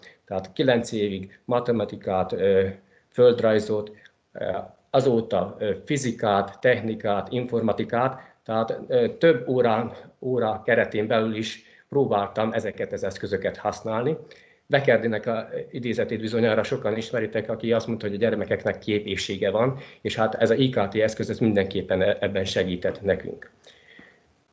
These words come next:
Tehát ez a felfedezhető tanulás, amit, ö, nagyon szerettem volna megvalósítani az egyes óráimon, és aztán, ö,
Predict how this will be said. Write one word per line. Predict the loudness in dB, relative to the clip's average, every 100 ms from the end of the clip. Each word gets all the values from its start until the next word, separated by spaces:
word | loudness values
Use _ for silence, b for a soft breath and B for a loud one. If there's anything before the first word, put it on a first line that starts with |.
| _ _ _ _ _
Tehát | 4 6 8
ez | 6
a | 6
felfedezhető | 6 4 4 2 0 -4 -4
tanulás, | -2 0 0 -2 -4 -2
amit, | -4 -2
ö, | 0 4 4 4 0 -2
nagyon | 2 4 2
szerettem | 2 2 2 0 -2
volna | -2 -2 0
megvalósítani | 0 2 0 -2 -4 -2 0
az | 0
egyes | 0 -2 -6
óráimon, | -4 0 2 4 4 4 2 -4 B B _ -20 -4
és | 0 0 0
aztán, | 0 0 2 2 2 0 -4 B _
ö, | -4 0 2 2